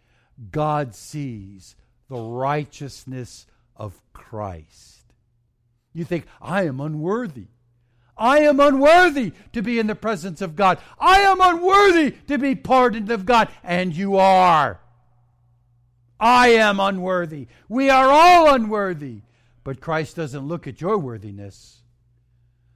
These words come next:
He doesn't look at your unworthiness. He looks at his Son's righteousness. And then you are righteous enough to be pardoned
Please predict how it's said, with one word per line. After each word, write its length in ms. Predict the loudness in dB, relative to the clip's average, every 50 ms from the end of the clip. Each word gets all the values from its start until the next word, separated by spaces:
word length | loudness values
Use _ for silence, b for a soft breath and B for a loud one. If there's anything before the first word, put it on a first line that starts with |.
| _ _ _ _ _ _
He 100 | -6 -6
doesn't 280 | -4 -4 -6 -6 -6 -6
look 160 | -6 -6 -4
at 140 | -6 -6 -4
your 200 | -2 0 2 4
unworthiness. 1300 | 4 4 4 2 0 -2 -6 -8 -10 -12 -12 -14 -14 -16 -16 -18 -20 -20 -20 _ _ _ _ _ _ _ _ _ _ _ _ _ _ _ _ _ _ _ _ _ _ _
He 160 | -16 -14 -14
looks 680 | -12 -10 -10 -10 -10 -12 _ -20 -20 -20 -20 -20 _ _ _ _ -16
at 160 | -14 -14 -14
his 200 | -14 -16 -16 -18
Son's 760 | -20 -18 -12 -10 -8 -8 -8 -10 -12 -16 -20 -20 -20 -20 _ _ _ _ _ _ _ _ _ _ _
righteousness. 1500 | -20 -20 -18 -12 -10 -8 -8 -8 -10 -12 -18 -20 -20 -20 -20 -20 -20 _ _ _ _ _ -20 -20 _ _ _ _ _ _ _ _ _ _ _ _ _ _ _ _ _ _ _ _ _ _ _ -20
And 220 | -20 -20 -12 -10
then 220 | -8 -8 -8 -8
you 240 | -10 -10 -10 -10 -8
are 460 | -6 -6 -4 -4 -6 -6 -8 -12 -16 -20 _ _ _ _ _ _ _
righteous 760 | -20 -16 -8 -6 -4 -4 -4 -6 -8 -14 -18 -18 -16 -16 -14
enough 360 | -14 -14 -14 -14 -16 -18 -20 _ _ _ _ _ _ _ _ _ _ _ _ _ _ _ _ _ _ _
to 100 | -20 -18
be 180 | -16 -16 -16 -16
pardoned 920 | -18 _ -20 -16 -12 -8 -8 -8 -8 -8 -10 -12 -14 -14 -14 -16 -18 -20